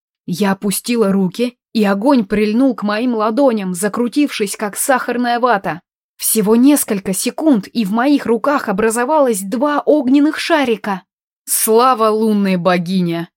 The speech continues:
воскликнул Робин. Кендрик небрежно бросил свой фрак на диван, где сидела прижухшая маменька.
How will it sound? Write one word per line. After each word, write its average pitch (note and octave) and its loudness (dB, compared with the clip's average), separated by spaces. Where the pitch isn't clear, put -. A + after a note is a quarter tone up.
воскликнул F#3 -4
Робин. F3 -6
Кендрик A3 0
небрежно G3 0
бросил G#3+ -2
свой A3+ -2
фрак A3+ -2
на F3+ -4
диван, G#3+ -2
где F3+ -6
сидела G3+ -4
прижухшая F#3 -6
маменька. F3 -8